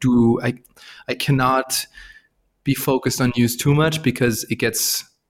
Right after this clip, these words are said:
depressing at some point. So, um,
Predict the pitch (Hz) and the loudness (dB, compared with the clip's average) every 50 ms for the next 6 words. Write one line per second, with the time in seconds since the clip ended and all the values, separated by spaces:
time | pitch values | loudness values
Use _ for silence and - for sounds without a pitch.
0 | _ _ _ _ _ - 123 147 151 - 208 202 - - 131 113 107 101 - 117 | _ _ _ _ _ -4 -4 -2 0 2 2 2 2 2 0 0 0 -2 0 0
1 | 107 104 101 113 107 110 127 - - - 120 113 110 107 107 110 110 107 107 107 | 0 0 0 0 0 0 0 0 -2 -2 0 0 2 2 2 2 2 2 2 2
2 | 107 107 107 104 107 107 110 | 2 2 2 2 2 2 0